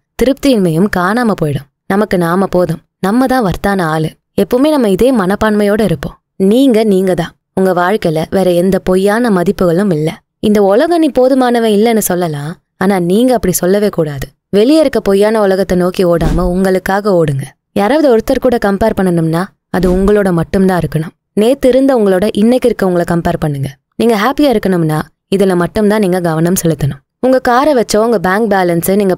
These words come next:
பாக்குற வேலை, Instagram ஃபாலோவர்ஸ், இதெல்லாம் வச்சு நீங்க யாருன்னு மதிப்பிட தேவையில்ல. உங்களுக்கு நடந்தது தானா நடந்ததில்ல,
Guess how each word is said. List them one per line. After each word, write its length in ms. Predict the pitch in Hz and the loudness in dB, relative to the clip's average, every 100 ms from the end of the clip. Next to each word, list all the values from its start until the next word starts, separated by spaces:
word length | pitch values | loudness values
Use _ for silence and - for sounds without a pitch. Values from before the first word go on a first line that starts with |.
| 180 | -2
பாக்குற 340 | 185 208 190 | -2 -2 -2
வேலை, 380 | 165 165 170 165 | -2 -2 -4 -2
Instagram 460 | 196 202 220 202 180 | -2 0 0 0 -2
ஃபாலோவர்ஸ், 640 | 170 170 175 156 156 170 - _ - | -2 0 0 -2 -2 -4 -6 _ -4
இதெல்லாம் 360 | 202 233 302 | 0 0 0
வச்சு 200 | 262 - | 0 0
நீங்க 180 | 226 196 | 0 2
யாருன்னு 440 | 175 185 214 190 | 2 0 0 0
மதிப்பிட 260 | 170 208 208 - | 0 0 -2 -2
தேவையில்ல. 300 | 165 165 143 - _ _ | -2 -2 -4 -8 _ _
உங்களுக்கு 400 | 226 269 302 269 | 0 2 2 0
நடந்தது 520 | 202 175 175 165 202 | 0 0 -2 0 0
தானா 340 | - 175 208 226 | 0 -2 0 0
நடந்ததில்ல, 540 | 196 175 175 160 139 | 0 0 0 0 -2